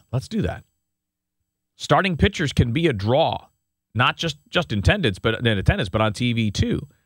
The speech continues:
And with them becoming less and less important because of efficiency,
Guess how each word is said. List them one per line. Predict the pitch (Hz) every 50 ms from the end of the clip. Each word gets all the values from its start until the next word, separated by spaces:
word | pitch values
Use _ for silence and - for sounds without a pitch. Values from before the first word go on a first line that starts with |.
| _ _ _ _ _ _ _ _ _ _ _ _ _ -
And | 123 131 131
with | 135 143 120 127
them | 143 143 147 147
becoming | 143 120 - 143 143 139 139 131
less | 123 127 131 131 -
and | 139 127
less | 123 123 120 - 120
important | 107 - - - 208 196 135 135 131 - - -
because | - 95 - - 98 87 85
of | 82 -
efficiency, | - - _ - 170 165 - - 165 139 - - - - - - 135 143